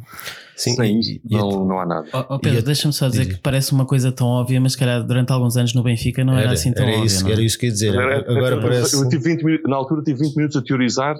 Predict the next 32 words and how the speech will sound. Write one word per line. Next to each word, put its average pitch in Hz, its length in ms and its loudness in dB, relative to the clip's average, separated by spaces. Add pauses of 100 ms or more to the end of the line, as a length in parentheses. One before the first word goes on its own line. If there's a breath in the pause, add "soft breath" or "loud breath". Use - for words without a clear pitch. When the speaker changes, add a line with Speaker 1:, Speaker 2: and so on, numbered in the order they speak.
Speaker 2:
e 135 60 0
não 135 100 2
me 135 80 2
lembrei 131 280 2
dessa 123 220 -2 (140)
coisa 117 240 -2
tão 110 160 -2
óbvia. 82 420 -4
Speaker 3:
Pois, 113 320 -6
Speaker 1:
<laughs> - 540 -6
É, 101 140 2
Speaker 3:
pois. 98 180 -8
Speaker 1:
é. 98 160 0
Speaker 2:
Foi 110 100 -2
a 107 60 -2
primeira 113 340 0
grande 113 220 0
lição 107 240 -2
que - 100 -8
levei 98 220 0
ali, 101 100 0
Speaker 1:
Na, 107 80 0
na 104 80 0
Speaker 2:
tipicamente. 113 280 0
Speaker 1:
altura 120 340 0
era, 117 800 0
isto 98 260 -2
era, 101 160 0
era 117 440 0
dramático 113 600 -2
e 92 60 -2
provavelmente 90 720 -4